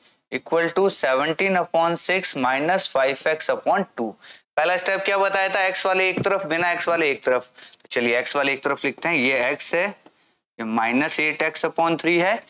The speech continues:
ये माइनस का इधर आके क्या हो जाएगा, प्लस में फ़ाइव एक्स अपॉन टू। एक्स वाले एक तरफ आ गए,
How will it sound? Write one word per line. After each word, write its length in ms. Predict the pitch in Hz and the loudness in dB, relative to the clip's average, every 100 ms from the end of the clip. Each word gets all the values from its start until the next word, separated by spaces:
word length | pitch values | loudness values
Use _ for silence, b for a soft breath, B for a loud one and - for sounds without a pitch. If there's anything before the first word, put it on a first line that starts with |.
| B B - | B B -6
ये 180 | 139 208 | -2 0
माइनस 480 | 185 165 175 202 - | 2 2 2 0 -2
का 120 | 208 | -2
इधर 220 | 180 196 | 0 0
आके 200 | 190 202 | 2 0
क्या 160 | 196 220 | 0 0
हो 100 | 214 | 2
जाएगा, 300 | 202 180 156 | 2 2 0
प्लस 380 | - 139 156 - | 0 -2 0 0
में 220 | 208 294 - - - _ _ _ _ - | 0 0 -4 -18 -20 _ _ _ _ -4
फ़ाइव 320 | 131 139 - | -2 0 -2
एक्स 200 | 147 - | -4 -2
अपॉन 340 | 135 156 220 269 - - | -2 0 0 0 -8 -12
टू। 160 | 104 - | -10 -2
एक्स 220 | 127 131 | -2 0
वाले 180 | 165 160 | 0 0
एक 100 | 165 | 0
तरफ 180 | 190 185 | 0 0
आ 60 | 185 | 0
गए, 160 | 190 | 0